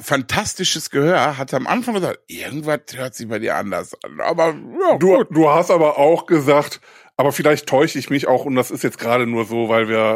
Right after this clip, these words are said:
Speaker 2: äh, weil ich mir nicht die An-, Aufnahme anhöre, sondern im Live.“
Speaker 1: Da hast du recht,
Speaker 2: Komm.
Speaker 1: da hast du recht. Da hast du a-, absolut recht. Ja, wir haben ja dann auch gesagt, „Komm, wir machen das einfach“, ne?
Speaker 2: Ja.
Speaker 1: Und, ähm, ja, wir konnten's ja auch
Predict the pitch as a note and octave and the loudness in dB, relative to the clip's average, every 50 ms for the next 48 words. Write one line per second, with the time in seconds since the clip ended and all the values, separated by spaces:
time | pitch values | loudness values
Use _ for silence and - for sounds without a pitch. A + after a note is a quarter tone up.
0 | - A2 A2 A2 A2+ A2 - A#2+ A#2+ A2+ - A#2 B2 A#2 - A#2+ - A#2 B2 C3+ | 0 -2 -2 -2 -2 -2 -2 -4 -4 -2 -2 -4 -4 -4 -4 -4 -4 -4 -4 -2
1 | - C3 C#3 - - B2 A2+ A#2 A#2+ A#2 B2 A#2+ B2 A#2+ A2+ A2 A2 G#2 G2+ G#2 | 0 0 0 0 0 -2 -2 0 0 0 -2 0 0 0 0 0 -2 -4 -6 -8
2 | G#2 G#2 G#2 G2+ G2 F#2+ G#2 G#2 G2 - _ _ _ _ - - - - A#3+ D#4 | -8 -10 -12 -12 -14 -14 -16 -16 -18 -20 _ _ _ _ -20 -8 -2 -2 0 0
3 | C#4 - D4 G#3 C#3+ B2 A2+ - - - - A#3 - E3+ D3 B2 - - _ _ | 0 -2 -4 -6 -6 -6 -2 2 2 2 2 0 -4 -6 -8 -8 -10 -12 _ _
4 | - _ _ - - A#3 C#4+ E4 C4+ D#4+ - D4+ - - E4 D#4+ - - E4 C#4+ | -20 _ _ -10 -6 -2 -2 -2 -2 -2 -2 -2 0 0 -2 -2 0 -2 -2 0
5 | C#4 D#4+ B3+ F3+ - - A3+ B3+ G#3+ D#3 C3+ D3 D#3 D#3 D3+ F3+ A3+ A3+ A3+ A#3+ | 0 0 -2 -2 -2 -2 0 0 2 2 2 2 2 2 2 4 2 2 2 2
6 | D4 D#4+ C#4 - - - B3+ A3+ D3 - G3+ G#3+ E3 A#2+ G2+ - C2 E2+ F2+ G#2 | 0 0 0 0 2 0 0 0 0 0 0 0 -2 -4 -6 -8 -6 -8 -8 -8
7 | - - - E2+ D#2+ C3 E3 F#3+ - - - - - - - - D#3+ D3+ C3 - | -8 -8 -6 -4 -2 -2 -2 -2 -4 -8 -18 -18 -16 -16 -12 -6 -2 -2 -2 0
8 | - D#3+ E3+ F3 D#3 - - - - G#2+ A2 A#2 G#2+ F#2+ E2 E2 F2+ G2 G#2 A#2+ | 0 0 0 -2 -4 -6 -4 -2 0 0 0 -2 -6 -8 -6 -4 -4 -2 -2 -4
9 | B2 A2 - D#3+ F3 - F3+ C#3 - C3+ F2+ C2 E2 D#3 D3 - - | -4 -4 -4 -4 -4 -4 -6 -6 -2 -2 -2 0 -2 -4 -4 -6 -12